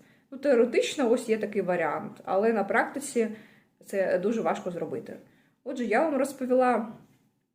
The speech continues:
як вигада-, виглядає це в реальності, м, ваші взагалі шанси на це. Тому це ваша відповідальність, ваше рішення, е, чи приїдете ви, тобто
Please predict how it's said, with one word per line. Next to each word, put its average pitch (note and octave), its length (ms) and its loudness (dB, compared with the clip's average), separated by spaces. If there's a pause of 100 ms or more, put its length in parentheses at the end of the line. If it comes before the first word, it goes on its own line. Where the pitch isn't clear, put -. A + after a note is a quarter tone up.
(280)
як G#3 200 -6
вигада-, G#3 360 -4
виглядає F#3+ 480 2
це F3+ 140 -4
в F3+ 60 -4
реальності, B3 720 0
м, D#3 220 2 (840)
ваші F3 360 -4
взагалі D#3 520 -6 (100)
шанси F#4+ 500 -4
на B3 120 0
це. A3 420 -4 (400)
Тому B3+ 520 -2 (320)
це A3 200 -6
ваша G3+ 380 -2
відповідальність, F#3+ 680 -6
ваше F#3+ 280 -4
рішення, F3+ 560 -4 (680)
е, - 40 -20 (400)
чи - 140 -12
приїдете A3+ 420 -2
ви, F3+ 80 -4
тобто F3 460 -4